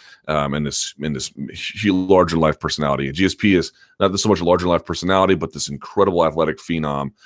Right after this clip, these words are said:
who put a country on his back and represents that identity and, and, you know, came at a time when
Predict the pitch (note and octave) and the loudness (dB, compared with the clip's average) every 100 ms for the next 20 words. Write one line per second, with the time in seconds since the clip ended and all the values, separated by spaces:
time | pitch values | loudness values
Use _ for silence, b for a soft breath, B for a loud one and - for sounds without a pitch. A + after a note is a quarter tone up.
0 | b - E2 - D2+ G2+ F#2 F#2 E2+ D#2+ | b -10 -8 -6 -6 -4 -2 0 0 -2
1 | C#2+ D#2 D2 C#2 C#2+ D2 D2+ D#2 D2+ D2 | -2 -2 -2 -2 -6 -4 -8 -4 -4 -2
2 | D2+ C#2+ C#2+ C#2 B1+ - b b b b | -4 -4 -6 -6 -8 -14 b b b b
3 | _ D#2+ D2+ C#2+ D2 D2 - G#2 F2 D#2 | _ -6 -4 -6 -6 -8 -2 0 2 0
4 | F#2 E2 D#2 D2 C#2+ | 0 0 -2 -4 -6